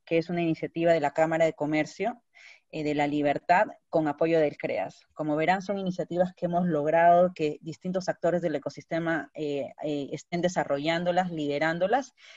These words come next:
Sin embargo, entendemos que también hay un apoyo técnico desde el lado del creas por la especialidad que se ha ido desarrollando en este espacio, ¿no? Siguiente slide.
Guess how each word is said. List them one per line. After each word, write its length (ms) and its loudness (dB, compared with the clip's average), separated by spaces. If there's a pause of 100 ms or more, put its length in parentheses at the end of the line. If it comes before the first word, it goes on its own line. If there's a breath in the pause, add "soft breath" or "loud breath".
Sin 220 -6
embargo, 340 6
entendemos 520 0
que 120 -4
también 300 -4
hay 160 2
un 80 -4
apoyo 400 -2
técnico 520 0
desde 200 -2
el 60 -4
lado 260 6
del 240 -2
creas 460 2
por 80 -8
la 80 -2
especialidad 800 -2
que 80 -6
se 140 -10
ha 80 -4
ido 180 -2
desarrollando 640 -6
en 100 -4
este 200 -10
espacio, 480 -8
¿no? 200 -8 (520 loud breath)
Siguiente 400 -10
slide. 260 -18